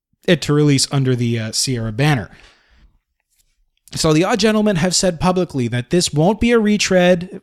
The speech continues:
In addition to not being a retread of an old game, it also won't be a retread of the classic point-and-click adventure style either. Yes, it will be an adventure game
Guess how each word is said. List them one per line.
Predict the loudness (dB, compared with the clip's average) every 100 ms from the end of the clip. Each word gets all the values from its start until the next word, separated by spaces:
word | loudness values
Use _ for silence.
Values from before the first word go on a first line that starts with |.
| 0
In | 2
addition | 2 2 0
to | -2 -2
not | -2 -2
being | 0 0
a |
retread | 0 0 0
of | 0
an | -2
old | -2 -4 0
game, | 0 2 0 -2 -12 -8
it | -2
also | 0 2 2
won't | 2 2
be | 2
a |
retread | 2 2 2 0 0
of | -2
the | -4
classic | -2 -2 -2 -6
point-and-click | -6 -6 -4 -4 -8 -8
adventure | -10 -8 -8
style | -6 -4 -2 0 0 0 2
either. | 2 2 -4 _ _ _ _ _
Yes, | -2 -2 -4 -4
it | -6
will | -8
be | -6 -6
an |
adventure | -6 -4 -4 0 0 -2
game | -6 -16